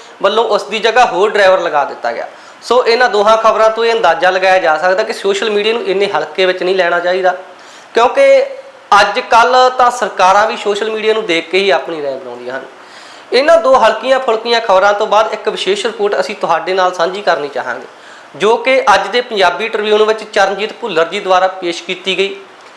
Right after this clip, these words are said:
ਜਿੱਥੇ ਪਹਿਲਾਂ ਅਸੀਂ ਇਹ ਜਾਣਦੇ ਸੀ ਕਿ ਕਰਜ਼ੇ ਦਾ ਸਵਾਲ ਸਿਰਫ ਕਿਸਾਨਾਂ, ਮਜ਼ਦੂਰਾਂ ਜਾਂ ਦੁਕਾਨਦਾਰਾਂ ਤੱਕ ਸੀਮਿਤ ਹੈ, ਜਾਂ ਫਿਰ ਕਈ ਵਾਰ ਵੱਡੇ ਪੂੰਜੀਪਤੀਆਂ ਜਾਂ ਕਾਰਪੋਰੇਟ ਘਰਾਣਿਆਂ ਦੇ ਕਰਜ਼ੇ ਦੀਆਂ ਖਬਰਾਂ ਸਾਨੂੰ ਸੁਣਾਈ ਦਿੰਦੀਆਂ ਸਨ।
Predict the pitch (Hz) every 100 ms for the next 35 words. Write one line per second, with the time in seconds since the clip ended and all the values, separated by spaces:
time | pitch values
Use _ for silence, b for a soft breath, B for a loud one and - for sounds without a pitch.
0 | B 226 226 294 262 269 302 285 262 285
1 | 214 196 208 220 233 190 233 190 - 220
2 | 233 196 185 196 226 220 226 - 175 180
3 | 208 190 180 175 196 214 214 190 165 165
4 | 175 196 196 185 - 156 165 127 113 -
5 | B B B B 165 226 226 233 226 240
6 | 240 220 220 165 185 190 190 196 202 202
7 | 208 202 208 202 202 180 190 190 202 196
8 | 175 180 190 180 156 180 190 190 185 165
9 | 175 175 170 175 160 156 170 143 135 127
10 | 123